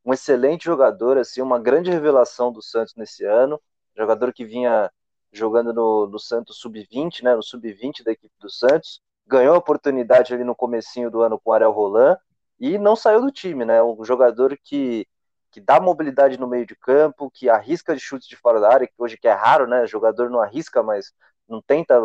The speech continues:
chutes de fora da área, não tenta chutar a gol. E o Pirani não, o Pirani é aquele jogador que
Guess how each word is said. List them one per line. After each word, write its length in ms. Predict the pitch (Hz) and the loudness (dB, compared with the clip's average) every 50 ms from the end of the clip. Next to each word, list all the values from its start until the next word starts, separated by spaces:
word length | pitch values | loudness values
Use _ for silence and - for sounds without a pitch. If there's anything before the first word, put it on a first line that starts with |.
| 107 | 0
chutes 460 | 107 - - 123 120 110 - - - _ _ _ _ _ _ _ | -6 -10 -10 -10 -10 -10 -10 -20 -20 _ _ _ _ _ _ _
de 80 | 107 104 | _ -18
fora 240 | _ - 147 131 107 | _ 0 0 0 2
da 120 | 101 98 | 2 4
área, 260 | 104 123 135 131 120 | 4 4 4 2 0
não 160 | 113 117 120 - | -4 -8 -12 -12
tenta 420 | - - 123 127 143 143 - 120 | -6 -6 -6 -4 -6 -6 -8 -8
chutar 500 | - - - _ - 117 120 127 143 - _ _ _ _ _ - | -8 -8 -16 _ 0 2 4 4 2 0 _ _ _ _ _ -2
a 120 | 98 98 | -2 -2
gol. 380 | 95 - 110 123 139 160 - _ _ _ _ - | -2 -2 -2 0 0 0 -2 _ _ _ _ -12
E 40 | 127 | -12
o 40 | 131 | -10
Pirani 400 | - 160 143 147 156 170 196 214 | -4 0 2 2 2 2 2 2
não, 140 | 185 156 156 | 4 4 2
o 60 | 147 | 2
Pirani 260 | - 143 131 131 143 | 0 -2 -2 0 0
é 20 | 143 | 0
aquele 180 | 143 156 143 | -2 -4 -6
jogador 420 | 143 165 156 147 139 123 139 147 - | -4 -2 2 2 2 2 0 -6 -8
que 160 | - 202 | -8 -16